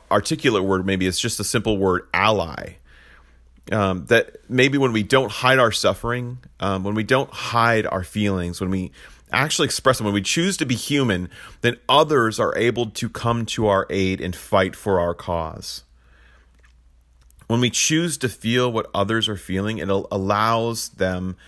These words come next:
to actually be human. We invite them in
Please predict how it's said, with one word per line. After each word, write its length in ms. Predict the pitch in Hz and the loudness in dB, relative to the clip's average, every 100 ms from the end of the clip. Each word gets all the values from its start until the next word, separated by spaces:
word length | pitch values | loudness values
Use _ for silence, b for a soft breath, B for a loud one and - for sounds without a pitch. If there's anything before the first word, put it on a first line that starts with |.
| b | b
to 180 | - - | -10 -4
actually 600 | 92 98 - - 95 90 | -2 -2 -2 -4 -4 -4
be 220 | 71 85 | -6 -8
human. 480 | 85 - 120 98 82 | -6 -6 -4 -4 -4
We 100 | 87 | -2
invite 500 | 92 82 98 104 104 | -2 2 2 2 -2
them 180 | 95 92 | -4 -2
in 380 | 92 87 80 | -4 -6 -10